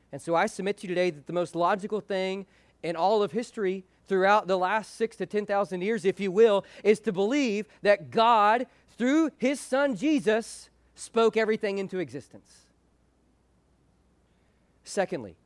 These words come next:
today, as we think about this idea of the faith of creation,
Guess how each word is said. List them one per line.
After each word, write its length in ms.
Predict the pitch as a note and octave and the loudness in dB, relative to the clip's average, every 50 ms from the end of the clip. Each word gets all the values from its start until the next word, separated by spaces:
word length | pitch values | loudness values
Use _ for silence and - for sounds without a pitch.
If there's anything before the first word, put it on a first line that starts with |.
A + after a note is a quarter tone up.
| _ _ _ _ _ | _ _ _ _ _
today, 320 | - C#3+ B2+ A2 G2+ F2+ - _ _ _ _ - | -12 -10 -10 -10 -10 -12 -16 _ _ _ _ -20
as 80 | A#2 A2+ | -18 -14
we 60 | C3 | -10
think 180 | E3 F3+ E3+ | -8 -6 -4
about 160 | F3 E3 D3 C3+ | -4 -4 -4 -4
this 140 | C#3 - | -6 -6
idea 300 | D#3+ C#3+ C3+ C3+ C#3 C#3+ | -6 -6 -4 -4 -6 -6
of 80 | B2 - - _ _ _ _ _ _ - | -8 -8 -12 _ _ _ _ _ _ -18
the 80 | C3+ | -18
faith 300 | - - D3+ D3 C#3 - | -12 -10 -8 -8 -8 -10
of 100 | C#3 - | -14 -18
creation, 460 | - - B2 A#2 A#2+ A#2+ - - A2+ | -16 -14 -14 -12 -12 -14 -16 -20 -20